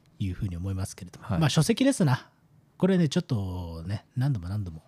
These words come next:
Speaker 2: うん。
Speaker 1: 話に出して申し訳ないですけれども。
Speaker 2: そうね。
Speaker 1: もうね、書籍はぜひぜひね、えー、今年は。
Speaker 2: は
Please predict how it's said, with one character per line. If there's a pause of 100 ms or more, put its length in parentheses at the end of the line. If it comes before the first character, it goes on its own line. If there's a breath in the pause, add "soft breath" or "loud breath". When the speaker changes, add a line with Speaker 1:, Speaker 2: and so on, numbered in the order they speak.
Speaker 2:
う
ん。
Speaker 1:
話
に
出
し
て
申
し
訳
な
い
で
す
け
れ
ど
も。
Speaker 2:
そ
う
ね。 (160)
Speaker 1:
も
う
ね、
書
籍
は
ぜ
ひ
ぜ
ひ
ね、 (260)
え
ー、
今
年
は。
Speaker 2:
は